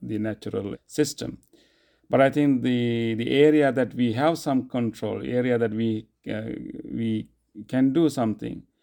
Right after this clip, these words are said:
is, uh, is our mind, which is not even, is still easy. So, but I think that will be the, the message that Buddhism can offer, that if we,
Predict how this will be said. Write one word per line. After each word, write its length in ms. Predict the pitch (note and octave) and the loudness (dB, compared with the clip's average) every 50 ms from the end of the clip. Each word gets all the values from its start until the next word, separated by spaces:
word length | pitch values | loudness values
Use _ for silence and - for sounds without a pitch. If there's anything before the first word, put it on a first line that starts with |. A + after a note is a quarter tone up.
| _ _ _ _ | _ _ _ _
is, 420 | - A2 A2 A2+ A2+ A2 - - _ _ _ _ _ _ _ _ _ - | -6 -2 -2 -2 -2 -2 -6 -16 _ _ _ _ _ _ _ _ _ -12
uh, 460 | - - - G2 G2 G2+ G2+ G2+ - - | -8 -8 -6 -4 -4 -4 -4 -6 -6 -4
is 300 | - A2 A#2 A2 - - | -2 -2 -2 -2 -4 -6
our 260 | - - G#2+ A2 G#2+ | -4 -2 0 0 2
mind, 420 | G#2+ G#2+ A#2 A#2+ A2+ G2+ - - - _ _ _ _ _ _ _ _ _ _ _ _ _ | 2 2 2 2 2 0 -2 -6 -16 _ _ _ _ _ _ _ _ _ _ _ _ _
which 140 | - B2+ C#3+ | -4 -2 0
is 100 | D3+ F3 | 0 2
not 180 | G3 F#3+ E3 - | 2 2 0 0
even, 440 | - D#3+ E3 E3+ D#3+ D3 C#3 B2 G#2+ | 2 4 6 6 6 6 4 2 2
is 320 | G#2+ A#2 A#2+ B2+ B2+ B2+ | 0 -2 0 -2 -2 -2
still 220 | - C3+ A#2 A2+ | -2 -4 -4 -2
easy. 500 | B2 B2 D3 D#3+ D3+ - A2+ A2+ B2 D3 D3 - _ _ _ _ _ _ _ | 2 4 4 4 4 4 -2 -4 -4 -6 -10 -16 _ _ _ _ _ _ _
So, 140 | - - B2 | -8 -2 0
but 120 | C3+ C3 | 2 4
I 100 | C3+ C3+ | 2 2
think 340 | B2+ - E3 E3 D#3 C#3 - - | 2 2 2 2 2 2 -2 -4
that 300 | C3 B2 C#3 C#3 - E3+ | -2 2 2 2 2 2
will 140 | F3+ F3 | 0 4
be 180 | D#3+ E3 D#3+ D3+ | 6 8 6 6
the, 420 | C3 B2+ C3+ C3 B2+ B2+ B2 A2+ - - - | 6 4 2 4 4 4 2 0 -4 -12 -12
the 160 | - B2+ C3 | -6 -4 0
message 440 | B2+ C3 C3+ C3 - - D3 C3+ B2+ A#2+ | 0 0 0 0 0 0 0 0 2 0
that 160 | B2 A2 A2 | -2 0 0
Buddhism 280 | C3 B2+ A2 B2 A#2+ | -2 -2 -2 -4 -4
can 200 | A#2+ B2 A2+ G#2+ | -2 -2 -2 -2
offer, 340 | - - A2+ - - E3 G3 | -2 -4 -6 -6 -4 -6 -4
that 180 | F#3+ F3 D#3+ - | -2 -2 -2 -2
if 280 | - - A2+ - - | -2 -4 -6 -6 -4
we, 300 | B2 A#2 A2 A2 A2 A2 | -4 -2 0 0 -2 -2